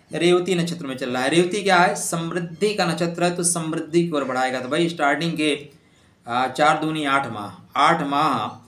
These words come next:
वो समृद्धि की ओर आप बढ़ रहे हैं। उसके बाद ये शनि के नक्षत्र में जाएंगे, शनि महाराज के, आ, नक्षत्र में जाएंगे तो शनिवत हो जाएंगे। वैसे भी राहु शनिवत होता है।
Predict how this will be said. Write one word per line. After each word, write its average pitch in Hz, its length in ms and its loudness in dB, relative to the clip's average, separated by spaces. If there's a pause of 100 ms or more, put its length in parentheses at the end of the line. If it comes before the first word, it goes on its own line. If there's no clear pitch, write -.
(320)
वो 139 60 -4
समृद्धि 143 680 -2
की 135 100 -6
ओर 117 120 -4
आप 107 200 -4
बढ़ 98 80 -10
रहे 92 180 -14
हैं। 87 100 -16
उसके 101 260 -4
बाद 147 240 2
ये 147 80 -2
शनि 151 360 -2
के 156 160 -8
नक्षत्र 123 380 -12
में 95 120 -12
जाएंगे, 90 360 -12 (480)
शनि 160 300 -2
महाराज 147 380 2
के, 147 180 -2
आ, 120 1200 -6
नक्षत्र 165 380 -2
में 156 120 -2
जाएंगे 156 300 0
तो 170 100 -6
शनिवत 170 520 0
हो 104 80 -10
जाएंगे। 90 320 -12
वैसे 131 320 0
भी 156 120 0
राहु 143 260 2
शनिवत 147 460 -2
होता 113 240 -6
है। 95 200 -10